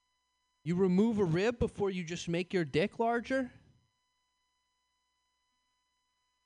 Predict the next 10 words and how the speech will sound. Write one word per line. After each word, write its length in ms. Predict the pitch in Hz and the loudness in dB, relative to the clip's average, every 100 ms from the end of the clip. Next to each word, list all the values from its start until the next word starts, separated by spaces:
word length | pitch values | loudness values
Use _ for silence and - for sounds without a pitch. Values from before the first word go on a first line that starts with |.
| - | 2
Dick 180 | 285 285 | 4 4
Man! 840 | 277 302 302 285 254 196 120 110 - - _ _ _ _ _ _ - - _ _ _ _ _ _ _ _ _ _ _ _ _ _ _ _ _ 117 | 4 4 4 4 4 2 0 -6 -18 -20 _ _ _ _ _ _ -20 -20 _ _ _ _ _ _ _ _ _ _ _ _ _ _ _ _ _ -8
Thank 200 | 120 113 | -6 -4
you. 120 | 110 - - - - _ - | -6 -8 -18 -20 -20 _ -2
I 80 | 190 | 0
appreciate 720 | 202 226 233 - 175 143 139 _ _ _ - | 0 -2 -4 0 0 0 -4 _ _ _ -6
the 80 | 139 | -2
nickname 420 | 143 - 139 127 | -2 0 0 0
Dick 220 | 131 123 | -2 -2
Man. 320 | 127 107 175 | -2 -2 -4